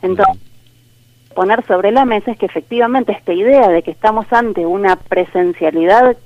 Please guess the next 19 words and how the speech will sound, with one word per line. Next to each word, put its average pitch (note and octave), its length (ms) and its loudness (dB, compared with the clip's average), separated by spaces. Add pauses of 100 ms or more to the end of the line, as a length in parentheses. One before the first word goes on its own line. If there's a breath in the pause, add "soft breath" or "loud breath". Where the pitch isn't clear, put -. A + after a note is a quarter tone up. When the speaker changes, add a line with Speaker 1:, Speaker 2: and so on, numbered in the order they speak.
Speaker 1:
cuidada F#3 800 2 (380 loud breath)
con D3+ 160 0
modalidad D#3+ 640 2
de G#3 140 2
burbujas G#3+ 560 0 (140)
es D#4 160 -2 (160)
inexistente, G3+ 1000 -2 (280 loud breath)
y B3 60 0
hay D4+ 120 2
que C#4+ 140 -2
serle C4+ 480 0
clara A3+ 560 2
a F3+ 160 2
la E3 260 -2
sociedad F#3 580 2 (220 loud breath)
diciéndole E3+ 800 0
esto. D3+ 420 -8 (340 loud breath)
¿Por A#3 240 2
qué? F#3 240 0